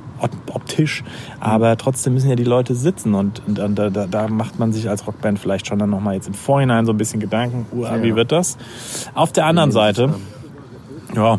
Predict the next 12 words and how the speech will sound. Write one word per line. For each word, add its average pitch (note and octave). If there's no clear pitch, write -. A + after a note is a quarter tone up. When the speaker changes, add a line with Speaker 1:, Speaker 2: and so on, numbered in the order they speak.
Speaker 1:
was -
hat A2
man G#2
zu -
verlieren? A#2
Eigentlich G2+
auch G#2
nichts, A2
Speaker 2:
Macht -
Speaker 1:
ne? A#2
Speaker 2:
man's, G#2
ja, G2